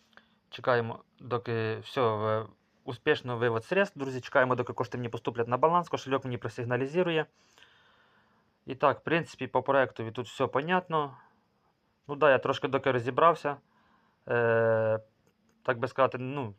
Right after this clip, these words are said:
необичний проект для мене, в принципі. Е, ось, все тут дуже просто. Заходимо, друзі, нажимаємо на відео. І так, друзі, дивіться, просто нажимаємо, е,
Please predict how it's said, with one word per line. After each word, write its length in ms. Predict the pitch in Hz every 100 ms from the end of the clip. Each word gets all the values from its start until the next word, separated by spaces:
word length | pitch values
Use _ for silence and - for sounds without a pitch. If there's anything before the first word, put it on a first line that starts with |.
| -
необичний 540 | 117 135 127 120 117
проект 300 | 113 147 170
для 120 | 160
мене, 240 | 160 156 147
в 40 |
принципі. 460 | 139 135 - 131 127 _ _ _ _ _ _ _ _ _ _ _ _ _ _ _ -
Е, 200 | 113 113
ось, 260 | - 147 123 - - -
все 260 | - - 151
тут 160 | 131
дуже 220 | 123 123 123
просто. 600 | 175 175 - 147 135 - 110
Заходимо, 480 | 123 156 160 147
друзі, 280 | 131 135 123
нажимаємо 640 | 123 117 123 123 117 113 113
на 140 | 117
відео. 580 | 151 165 147 147 135 127 _ _ _ _ _ _ _ _ -
І 160 | 147
так, 200 | 127 131
друзі, 220 | 110 107 117
дивіться, 300 | 123 120 110
просто 440 | - 160 - 170 - _ _ _ _ _
нажимаємо, 640 | 131 139 139 147 143 127 113 - _ _ _ 123
е, 760 | 120 117 113 113 110 110 107